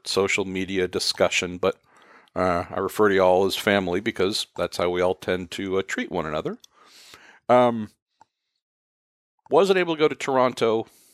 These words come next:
I'd mentioned passport that was expired. That is true. There were other ways for me to get to Toronto, um, if I was able.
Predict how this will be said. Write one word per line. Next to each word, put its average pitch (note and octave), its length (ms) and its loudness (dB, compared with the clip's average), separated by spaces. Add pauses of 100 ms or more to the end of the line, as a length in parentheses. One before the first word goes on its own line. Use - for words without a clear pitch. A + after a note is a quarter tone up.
(720)
I'd G2+ 160 -2
mentioned A2+ 640 -4 (760)
passport A2+ 600 0 (260)
that G#2 140 -2
was G2+ 140 -6
expired. G2+ 560 0 (100)
That B2+ 160 4
is C3 200 0
true. B2+ 380 -4 (1120)
There C#3+ 140 2
were C3+ 140 6
other C3 180 4
ways A#2 300 2
for - 120 -6
me G#2 120 -6
to F#2 80 -8
get G2+ 260 0
to F#2+ 340 -6
Toronto, F2+ 760 -2 (460)
um, F2+ 600 0 (320)
if A2 160 0
I F2 100 4
was F2+ 300 -4
able. - 380 0